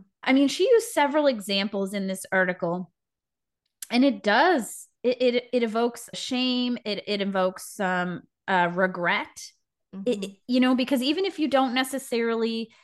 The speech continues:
Speaker 1: even if you haven't had an experience of the specific examples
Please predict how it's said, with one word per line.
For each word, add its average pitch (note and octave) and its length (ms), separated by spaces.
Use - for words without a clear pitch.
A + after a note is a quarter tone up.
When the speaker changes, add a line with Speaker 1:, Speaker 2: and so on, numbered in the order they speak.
Speaker 1:
even D4+ 280
if E4+ 160
you D4 100
haven't C4+ 280
had A#3+ 100
an A3+ 80
experience G#3 720
of G3 180
the G3 80
specific A3 560
examples F3+ 840